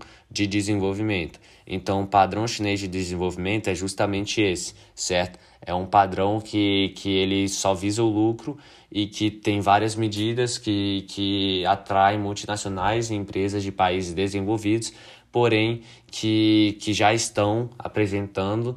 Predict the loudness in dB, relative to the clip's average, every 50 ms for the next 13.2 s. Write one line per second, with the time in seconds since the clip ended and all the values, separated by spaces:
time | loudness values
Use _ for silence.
0 | -10 -16 -20 -14 -8 -6 -6 -6 -6 -4 -2 0 2 4 4 4 2 2 0 -2
1 | -4 -2 -4 -2 0 0 0 0 -2 -4 -4 -4 -4 -4 -4 -4 -4 -4 -2 -2
2 | -2 -2 -2 -2 -4 -2 -2 -4 -4 -4 -6 -6 -8 -6 -6 -6 -6 -4 -4 -6
3 | -8 -6 -6 -6 -4 -4 -6 -6 -8 -8 -6 -6 -6 -4 -2 -2 -2 -2 -2 -4
4 | -8 -8 -10 -16 -20 -20 -20 -20 -20 -20 -20 _ _ -8 -4 -4 -4 -2 0 0
5 | 2 2 2 2 0 0 -2 0 0 0 0 0 0 -2 0 2 2 2 2 2
6 | 0 -4 -8 -14 -16 -20 -20 -20 -20 _ _ -12 -8 -6 -4 -4 -2 -2 -2 -2
7 | -4 -4 -4 -6 -8 -10 -10 -10 -8 -6 -6 -6 -4 -4 -4 -4 -4 -2 -2 -2
8 | -2 -2 -4 -6 -4 0 2 4 4 4 2 -2 -2 -4 -4 -4 -4 -2 -2 -2
9 | 0 0 0 0 0 -2 -4 -6 -6 -6 -6 -6 -6 -4 -4 -4 -4 -2 -2 -4
10 | -4 -2 -4 -4 -6 -6 -10 -14 -18 -20 -20 -20 -20 -14 -10 -6 -4 -4 -2 0
11 | 0 0 0 0 -2 -4 -4 -2 -2 0 0 0 0 -2 -2 -4 -6 -8 -10 -14
12 | -10 -6 -4 -4 -4 -2 -2 0 0 0 -2 -4 -4 -2 0 2 2 2 2 0
13 | -2 -4 -4 -8